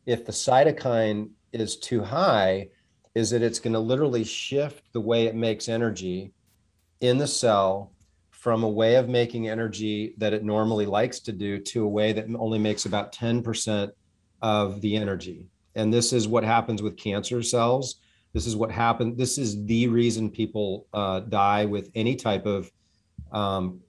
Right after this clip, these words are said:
uh, cytokine storm, and lots of infections create this. This is how people die generally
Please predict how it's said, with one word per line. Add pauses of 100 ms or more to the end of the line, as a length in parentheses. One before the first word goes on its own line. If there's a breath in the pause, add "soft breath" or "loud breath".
(100)
uh,
cytokine
storm,
and
lots
of
infections
create
this.
This
is
how
people
die
generally